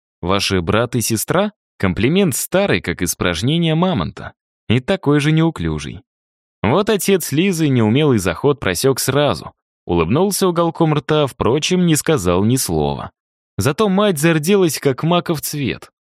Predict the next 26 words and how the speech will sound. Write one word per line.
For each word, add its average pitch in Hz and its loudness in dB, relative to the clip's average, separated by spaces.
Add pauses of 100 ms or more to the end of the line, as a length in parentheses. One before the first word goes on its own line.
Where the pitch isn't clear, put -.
(300)
Ну 165 0
да, 92 0
для 87 0
женщины 175 0
главной 131 2
похвалой 120 2
является 104 0
несоответствие 110 0
ее 95 2
возрасту, 80 -2 (380)
даже 117 -2
если 101 -2
это 90 0
неправда. 73 -4 (720)
«Нет, 143 0
это 185 0
мои 208 2
мама 170 2
и 185 2
папа», 165 -2 (360)
ударение 104 2
она 80 0
сделала 101 2
на 95 2
последних 95 0
слогах. 80 -4